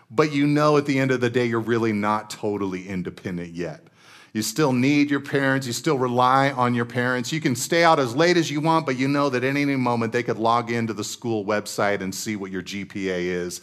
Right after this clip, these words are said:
at that moment. You know, you, you, you kind of realize these things. You're in this struggle, this, this battle. I think in a similar way, we, we go through that as Christians. We feel free and loved and accepted by God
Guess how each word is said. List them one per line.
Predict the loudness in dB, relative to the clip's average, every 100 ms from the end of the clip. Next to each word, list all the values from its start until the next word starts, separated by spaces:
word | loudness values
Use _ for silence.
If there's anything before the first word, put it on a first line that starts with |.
| -18 -20 -4
at | 0 2 4
that | 4 2
moment. | 0 0 -2 -4 -4
You | 0
know, | 2 2
you, | 2 -2 -4 -2
you, | 0
you | 0
kind | 2 4
of | 4 4 4
realize | 4 4 4 4 4 2
these | 0 -2 -2
things. | -2 0
You're | 0 0
in | 2 2
this | 0 -2
struggle, | -4 -2 0 0 0 0
this, | 0 -2 -4
this | -4 -4
battle. | -6 -8 -8 -12 -18 _ _ _ _ _ _
I | -2
think | 2
in | 4
a | 2
similar | 0 0 2 2 2
way, | 0 0 -4 -8 -18 -20 _ _ _ -6
we, | -2 -2 -4 -10 _ -4
we | -2
go | 0 0
through | -2 -4 -4
that | -4 -6
as | -8
Christians. | -10 -10 -10 -18 _ _ _ _ _ _ _ _
We | -6
feel | 0 0
free | 0 -4 -2 0 0 0 -2 -4
and | -6 -2
loved | 2 2 2 0
and | -2 -6
accepted | -8 -6 -6 -4 -2 0 -2 -6 -6
by | -2 0
God | -2 -2 -2 -2 -4